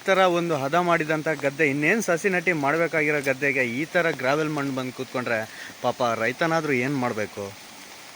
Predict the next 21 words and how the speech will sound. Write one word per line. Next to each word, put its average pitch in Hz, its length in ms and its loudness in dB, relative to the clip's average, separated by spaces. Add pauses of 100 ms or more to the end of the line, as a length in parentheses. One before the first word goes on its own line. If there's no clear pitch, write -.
(1200)
ಇದು, 170 120 2 (200)
ಈ 233 40 4 (120)
ಸಮಸ್ಯೆಯನ್ನು 202 480 6 (120)
ಯಾರಿಗೆ 165 360 6
ಹೇಳೋದು? 147 280 2 (160)
ಯಾರಿಗೆ 139 380 4
ಹೇಳಿದರೆ 185 440 4
ಈ 156 120 0
ಸಮಸ್ಯೆ 151 320 0 (100)
ಸರಿಯಾಗುತ್ತೆ? 123 560 0 (300)
ಮಳೆನ 185 340 6 (320)
ಯಾರಾದರೂ 151 380 6 (120)
ಬರ್ದಿರೋ 135 420 2
ಥರ 127 100 2 (120)
ತಡೆಯೋಕ್ಕಾಗತ್ತಾ? 110 680 0 (680)
ಏನು 180 200 2
ಮಾಡೋದು? 139 340 2 (220)
ಇಷ್ಟೇ 196 280 4
ನೋಡಿ 156 160 4 (120)
ರೈತರ 135 280 2 (840)
ಪಾಡು. 131 260 6